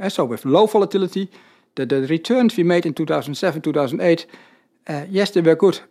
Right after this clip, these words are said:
but there was much higher volatility than we saw in two thousand eleven, two thousand twelve, two thousand thirteen. Uh, but in those years, we made a deep drawdown.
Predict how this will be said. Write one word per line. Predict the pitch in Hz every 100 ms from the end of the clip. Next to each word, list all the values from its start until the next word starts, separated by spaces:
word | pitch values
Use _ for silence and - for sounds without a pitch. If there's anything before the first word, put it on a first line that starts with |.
| _
but | -
there | 170
was | 175 170
much | 170 151 185
higher | - 190 185 160
volatility | 175 151 156 139 123
than | 131 135
we | 131
saw | 127 165 143
in | 131
two | 120 147
thousand | 123 120
eleven, | 120 120
two | 123
thousand | 127 120 113
twelve, | 120 113
two | - 127
thousand | 123 113
thirteen. | 147 131 - 147 110 - - - _ _ _ _
Uh, | - - - _ _ _ -
but | 135
in | 117
those | 185 262 131
years, | 110 -
we |
made | 127 113 110
a |
deep | 117 131
drawdown. | 160 165 127 107